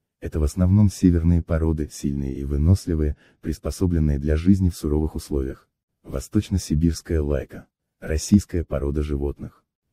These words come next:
Её представители используются не только как охотничьи, но и как ездовые собаки. У неё чуть более вытянутое тело, чем у других разновидностей.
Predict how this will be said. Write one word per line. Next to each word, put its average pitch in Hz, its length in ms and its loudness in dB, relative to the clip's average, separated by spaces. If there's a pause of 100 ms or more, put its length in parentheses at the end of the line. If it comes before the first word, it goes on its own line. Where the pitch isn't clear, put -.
(100)
Её 76 300 -2
представители 85 680 2
используются 87 640 0
не 78 100 2
только 80 320 -4
как 78 220 -8
охотничьи, 85 680 -2 (220)
но 110 160 4
и 110 80 4
как - 240 -4
ездовые 71 540 0
собаки. 73 580 -6 (380)
У 90 100 0
неё 90 220 6
чуть 87 300 0
более 80 340 2
вытянутое 71 540 -4
тело, 101 380 0 (260)
чем 101 260 -2
у 87 60 -2
других 80 360 -2
разновидностей. 76 840 -2